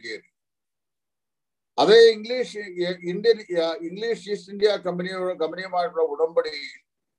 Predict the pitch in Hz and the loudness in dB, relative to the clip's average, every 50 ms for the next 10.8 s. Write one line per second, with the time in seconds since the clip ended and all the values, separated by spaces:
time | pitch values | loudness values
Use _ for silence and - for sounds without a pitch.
0 | _ _ _ _ - 147 165 190 214 226 233 226 220 220 214 202 196 190 185 180 | _ _ _ _ -2 -2 0 2 2 2 2 2 2 2 2 0 -2 -4 -6 -6
1 | 185 185 185 - - - 165 151 160 185 185 208 202 196 185 175 160 - 147 165 | -6 -6 -6 -8 -10 -8 -6 -6 -4 0 4 6 6 6 6 4 0 0 0 2
2 | 180 202 208 208 185 175 190 180 175 175 165 180 180 175 190 196 196 190 185 185 | 2 2 2 0 -2 -2 -4 -6 -4 -4 -4 -2 0 0 0 0 0 -2 -4 -4
3 | 175 175 170 170 165 160 160 156 156 151 147 - - 180 180 185 180 170 170 170 | 0 0 2 2 2 2 2 0 0 -2 -2 -2 -6 -6 -4 -4 -2 0 2 2
4 | 160 156 127 104 - _ _ _ _ _ - 127 156 160 185 185 175 180 180 180 | 2 2 -2 -6 -10 _ _ _ _ _ -4 -2 -2 -2 -2 -2 0 2 4 4
5 | 175 175 165 147 - - _ _ _ _ - 127 131 - - 185 190 190 180 165 | 4 4 2 0 -4 -8 _ _ _ _ -6 -4 -4 -4 -4 -4 -4 0 0 0
6 | 160 143 139 123 120 - _ _ _ _ _ - - 123 147 180 190 196 180 151 | 0 0 -4 -8 -8 -12 _ _ _ _ _ -8 -4 -2 0 0 2 2 0 0
7 | 104 - _ _ _ _ _ _ _ 120 113 - 147 156 170 180 175 175 175 143 | -2 -6 _ _ _ _ _ _ _ -14 -8 -4 -2 0 0 0 0 -2 -4 -2
8 | 143 143 147 160 139 131 131 127 135 127 127 - - _ _ _ _ _ _ - | -2 -2 -2 -4 -6 -6 -4 -4 -2 -2 -4 -4 -8 _ _ _ _ _ _ -16
9 | - 113 131 139 151 160 160 156 151 147 143 139 139 139 143 143 143 147 147 147 | -12 -10 -10 -6 -4 -2 0 2 2 2 4 2 2 2 2 2 2 0 -2 -4
10 | 165 165 - 151 156 156 147 175 180 180 185 196 185 156 143 - | -6 -10 -8 -6 -6 -6 -4 -2 0 2 4 4 4 4 2 0